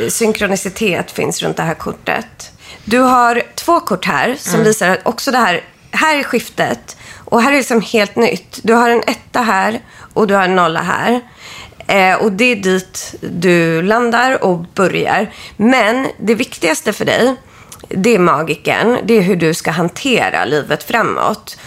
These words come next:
Speaker 1: Och där visar det att du har en jättestark kraft med dig. Du kan hantera saker, allt som kommer komma upp. Kan du, har du, liksom, kraften och styrkan i dig själv att hantera.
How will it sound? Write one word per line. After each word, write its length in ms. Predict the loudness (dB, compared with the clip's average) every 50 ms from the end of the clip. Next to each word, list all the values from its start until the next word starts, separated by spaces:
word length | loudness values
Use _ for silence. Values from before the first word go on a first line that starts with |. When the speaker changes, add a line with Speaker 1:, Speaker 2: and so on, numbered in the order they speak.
| -20 -20
Speaker 1:
Och 220 | -10 -6 -4 -2
där 160 | 0 2 2 2
visar 280 | 0 -2 -2 -2 0
det 60 | 0
att 180 | 0 -2 -4 -2
du 240 | 2 4 4 6 4
har 460 | 4 2 2 2 2 2 2 0 -4 -4 -2
en 160 | 0 0 2
jättestark 560 | 0 0 -2 -4 -8 -10 -6 -4 -2 -2 -2 -4 -8
kraft 440 | -10 -6 -4 -4 -4 -4 -8 -10 -6
med 200 | -2 -2 0 0
dig. 360 | 2 2 2 2 2 0 -2 -4 -8 -18 -20 -20 -20 -20 -20 -10
Du 460 | -6 -4 0 2 4 4 4 4 2
kan 260 | 0 0 0 2 2
hantera 480 | 2 2 0 0 0 0 0 2 0 0
saker, 580 | 0 -2 -2 -2 -2 0 0 2 2 0 -2 -6 -14 -20 _ -20 -6 -2
allt 400 | 0 0 2 0 -2 -4 -10 -14
som 280 | -14 -12 -6 -4 -4 -2
kommer 260 | -2 0 0 0 0
komma 280 | 0 0 2 2 2 2
upp. 360 | 0 -2 -4 -10 -16 -20 -20 -12
Kan 260 | -4 0 2 2 2 2
du, 240 | 2 0 0 0 0
har 240 | 0 0 0 0 0
du, 100 | 0 -2
liksom, 260 | -6 -4 -2 -2 -2
kraften 420 | -2 -2 -4 -4 -4 -6 -4 -4 -4
och 80 | -4
styrkan 400 | -4 -4 -6 -6 -4 -4 -4 -4 -4 -2
i 200 | 0 0 2 2
dig 140 | 2 0 -2
själv 680 | -4 -6 -4 -4 -4 -4 -4 -2 -2 0 0 0 0 0 -2
att 200 | -4 -4 -4 -6
hantera. 720 | -4 -4 -4 -2 -2 -2 -2 -2 -2 -2 -2 -2 -2 -4